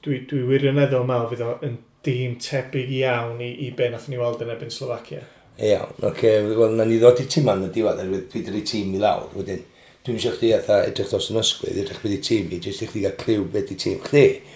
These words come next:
Speaker 2: ond gan i edrych hy-, hwyrach ymlaen. Yym, beth am Gareth Bale? Bendant neith o arwen y llinell fflaen. Dyna ffordd, dyna lle dwi weld o.
Speaker 1: Captain.
Speaker 2: Captain hefyd.
Speaker 1: Bydd.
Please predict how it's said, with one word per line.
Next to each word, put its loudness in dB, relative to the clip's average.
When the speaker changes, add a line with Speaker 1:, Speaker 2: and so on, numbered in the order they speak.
Speaker 2:
ond -6
gan 0
i -2
edrych -6
hy-, -6
hwyrach -6
ymlaen. -2
Yym, 12
beth 8
am 12
Gareth 6
Bale? 8
Bendant 4
neith 2
o 10
arwen 2
y -2
llinell -2
fflaen. -2
Dyna 4
ffordd, -4
dyna 6
lle 0
dwi 2
weld 2
o. -6
Speaker 1:
Captain. -2
Speaker 2:
Captain -2
hefyd. 4
Speaker 1:
Bydd. -